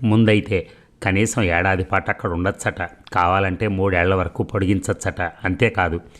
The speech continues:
అక్కడ ఆలయ నిధుల సేకరణ కోసం మొత్తం పది ప్రోగ్రాములు ఏర్పాటయ్యాయట కూడా," వివరించి లేచి వెళ్ళి అమ్మ, నాన్న, అత్త పాదాల వం-, అంటి ఆశీర్వాదం తీసుకున్నాను. "మరి మా ఇద్దరి కాళ్ళు మొక్కవా?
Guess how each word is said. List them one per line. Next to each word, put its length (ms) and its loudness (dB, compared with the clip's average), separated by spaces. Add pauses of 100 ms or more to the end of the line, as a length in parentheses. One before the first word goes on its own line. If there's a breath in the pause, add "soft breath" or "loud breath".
(260 loud breath)
అక్కడ 240 0
ఆలయ 500 2
నిధుల 400 -2
సేకరణ 520 -2
కోసం 420 -2
మొత్తం 300 -4
పది 280 -2
ప్రోగ్రాములు 540 -2
ఏర్పాటయ్యాయట 800 -2
కూడా," 300 -6 (540 loud breath)
వివరించి 600 2
లేచి 400 0
వెళ్ళి 420 0 (360 loud breath)
అమ్మ, 340 0
నాన్న, 360 -2
అత్త 800 -2
పాదాల 380 -2
వం-, 180 -6 (260)
అంటి 500 -4
ఆశీర్వాదం 640 -2
తీసుకున్నాను. 640 -6 (1600 soft breath)
"మరి 200 2
మా 240 0
ఇద్దరి 320 -2
కాళ్ళు 360 -2
మొక్కవా? 580 -4